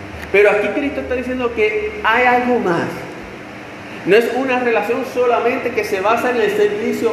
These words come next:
obediente a Él, sino que Jesús está diciendo ahora: "Os voy a llamar amigos, porque puedo y he abierto mi corazón para ustedes". Aleluya.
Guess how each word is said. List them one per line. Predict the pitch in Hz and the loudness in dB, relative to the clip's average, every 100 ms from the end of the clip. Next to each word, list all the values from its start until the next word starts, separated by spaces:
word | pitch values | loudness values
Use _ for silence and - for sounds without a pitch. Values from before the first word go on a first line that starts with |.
| 220 | 2
obediente | 208 185 175 208 226 240 - 208 | 2 0 0 0 0 0 0 0
a | 185 | 2
Él, | 226 208 185 - - - - - - | 4 2 0 -4 -6 -8 -10 -12 -4
sino | 220 247 285 | 0 0 2
que | |
Jesús | 262 233 277 | 2 2 2
está | 262 254 254 | 2 4 2
diciendo | 254 240 254 254 | 0 0 0 4
ahora: | 233 254 247 196 | 4 4 2 2
"Os | 208 - 233 | 0 0 -2
voy | 254 269 | 0 2
a | 262 | 0
llamar | 240 214 214 247 269 - - - - | 2 2 2 2 0 -2 -8 -10 0
amigos, | 214 226 254 277 247 170 147 - - - - - - - - - - | 2 4 6 4 6 4 4 2 -6 -10 -12 -14 -16 -16 -16 -10 -2
porque | 196 196 202 | 2 4 4
puedo | 208 233 262 269 269 254 - - - | 4 4 6 6 6 4 0 -6 -2
y | 208 | 6
he | 226 | 6
abierto | 247 240 247 269 269 262 | 6 2 4 4 4 2
mi | 240 226 | 0 -2
corazón | 214 202 180 - 202 214 220 220 - - | 0 2 2 0 4 6 6 4 -2 -2
para | 220 214 | 2 6
ustedes". | 190 - 208 226 240 208 156 - - | 6 4 4 6 6 6 2 0 -4
Aleluya. | 131 135 139 147 156 151 139 151 151 | -4 -2 -2 -2 0 2 0 -2 -6